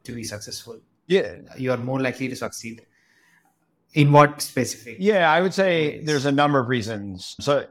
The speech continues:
Speaker 2: if you're a founder, and oftentimes the founders going into accelerators are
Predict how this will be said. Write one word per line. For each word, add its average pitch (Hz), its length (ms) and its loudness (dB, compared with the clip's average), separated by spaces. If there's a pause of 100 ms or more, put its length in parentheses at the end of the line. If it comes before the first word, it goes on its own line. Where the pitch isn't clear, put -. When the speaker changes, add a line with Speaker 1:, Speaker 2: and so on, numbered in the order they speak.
Speaker 2:
if 131 220 0
you're 151 320 4
a 143 100 4
founder, 117 720 0
and 113 180 -4
oftentimes 120 680 -2
the 107 100 -6
founders 104 400 -2
going 104 280 -6
into 101 240 -6
accelerators 90 760 -4
are 90 460 -4